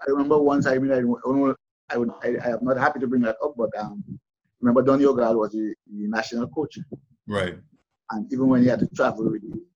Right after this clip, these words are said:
Speaker 1: national football team, he had he had problems in getting time off.
Speaker 2: Getting time off.
Speaker 1: Which was, which was, which to me was, was absurd, you know?
Speaker 2: Right.
Speaker 1: I was saying the, the government should have a, a law or something,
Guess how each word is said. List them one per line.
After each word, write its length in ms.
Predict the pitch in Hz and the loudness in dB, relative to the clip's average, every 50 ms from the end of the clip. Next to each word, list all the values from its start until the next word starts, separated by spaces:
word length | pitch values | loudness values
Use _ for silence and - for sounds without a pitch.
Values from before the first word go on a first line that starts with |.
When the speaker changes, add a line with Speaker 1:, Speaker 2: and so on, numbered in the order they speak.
| _ | _
Speaker 1:
national 380 | - 131 139 - - - 254 247 - | -2 -2 -2 -2 -4 -6 -8 -8 -8
football 220 | _ - - 220 - | _ -6 -4 -4 -2
team, 400 | - - - - - - - - - _ _ _ _ - - - - _ _ - - | -2 -2 0 0 -2 -2 -4 -8 -10 _ _ _ _ -18 -18 -18 -20 _ _ -14 -12
he 60 | 113 | -10
had 100 | 107 - - - - - - - - | -10 -10 -12 -14 -14 -14 -14 -10 -8
he 60 | 107 | -8
had 140 | 107 - - | -8 -4 0
problems 480 | 165 160 - - 104 - - _ _ - - _ _ - - _ _ _ _ _ _ _ _ _ _ _ _ _ | 0 0 0 -2 -6 -8 -8 _ _ -20 -20 _ _ -20 -20 _ _ _ _ _ _ _ _ _ _ _ _ _
in 80 | 226 | -6
getting 260 | - 214 - - - | -6 -6 -6 -6 -8
time 240 | 233 - 143 143 127 | -4 -2 -2 0 -2
off. 120 | 101 90 - _ _ - - - 98 | -4 -8 -10 _ _ -14 -14 -14 -10
Speaker 2:
Getting 260 | 104 101 95 92 87 - | -10 -10 -10 -10 -10 -10
time 260 | - 92 90 87 87 | -10 -10 -8 -10 -12
off. 140 | 87 87 _ _ _ _ _ _ _ _ _ | -14 -18 _ _ _ _ _ _ _ _ _
Speaker 1:
Which 180 | 110 117 117 - | -8 -8 -6 -2
was, 140 | 117 110 - - | -2 -2 -2 -4
which 100 | 131 123 | -2 0
was, 180 | 131 117 104 | 0 0 0
which 200 | 120 127 127 - | -2 -6 -10 -10
to 100 | - 139 | -8 -4
me 100 | 123 117 117 | -2 -2 0
was, 200 | 110 107 107 107 | 0 0 -2 -2
was 180 | 101 107 104 - - | -4 -6 -6 -6 -10
absurd, 400 | 117 - - - - 156 123 98 | -10 -10 -10 -12 -10 -10 -10 -10
you 80 | - - | -14 -14
know? 140 | 117 131 147 - - _ - _ - - | -12 -12 -12 -14 -18 _ -20 _ -12 -10
Speaker 2:
Right. 280 | 101 98 92 87 85 | -6 -4 -4 -6 -6
Speaker 1:
I 160 | - - - 110 | -8 -10 -8 -10
was 140 | 107 - | -8 -8
saying 100 | - - | -6 -6
the, 180 | 113 - 104 104 - _ _ | -6 -4 -6 -8 -12 _ _
the 60 | 117 | -6
government 400 | 107 113 113 107 101 107 110 110 | -2 0 2 2 0 0 -6 -6
should 120 | - 123 117 | -8 -6 -4
have 180 | 107 104 104 | -4 -4 -2
a, 40 | 104 | -4
a 520 | 107 101 98 - - - - - - 90 98 | -4 -4 -6 -8 -12 -14 -14 -16 -12 -6 -4
law 220 | 104 110 113 139 | 0 2 4 4
or 120 | 139 - - | 4 2 0
something, 460 | - - 240 220 - - - - 220 | -6 -8 -8 -8 -10 -10 -12 -12 -12